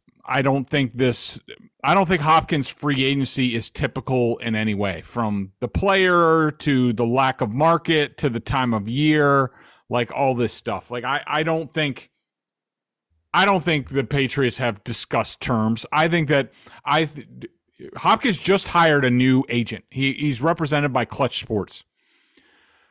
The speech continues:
Um, the number one thing you do as an agent when you pick up a, a client is to find, to, to make a market for them if they don't have one. You assess what the market is. If there's not one, you,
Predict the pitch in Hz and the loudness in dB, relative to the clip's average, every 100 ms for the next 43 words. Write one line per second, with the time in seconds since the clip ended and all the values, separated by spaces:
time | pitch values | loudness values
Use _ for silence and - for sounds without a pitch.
0 | _ _ _ 143 131 127 120 - _ _ | _ _ _ -2 2 2 -2 -8 _ _
1 | - 64 82 147 139 131 160 196 214 202 | -20 -20 -20 -20 -6 0 2 4 6 6
2 | 196 185 180 160 139 156 156 123 135 139 | 4 2 2 2 4 4 4 4 2 2
3 | 123 113 110 - 123 123 123 139 127 135 | 2 0 -2 -4 -2 0 2 0 0 -2
4 | 120 - 117 113 110 104 104 123 _ _ | -2 -8 -4 0 0 0 -6 _ _ _
5 | _ _ 113 110 107 101 98 95 95 - | _ _ -10 -6 -6 -6 -8 -10 -12 -16
6 | - - 156 185 160 110 - - 151 131 | -16 -6 2 2 2 0 -4 0 0 0
7 | - 165 147 - 147 147 151 151 - _ | -2 -2 -2 0 2 4 2 -2 -6 _
8 | _ _ _ - - 156 - - 165 156 | _ _ _ -6 -2 -2 0 0 4 4
9 | 175 180 - 160 147 139 135 135 - - | 4 2 -2 0 2 2 2 -2 -4 -4
10 | 107 95 110 - 131 127 120 113 82 98 | -2 -2 -2 0 2 4 2 0 -2 -2
11 | 117 117 151 135 127 135 151 156 165 175 | 0 0 0 -2 0 0 2 0 0 2
12 | 185 165 - - 156 156 170 170 185 175 | 0 0 -6 -2 0 2 0 2 0 0
13 | - - _ 120 135 147 143 127 | -6 -20 _ -2 4 6 6 4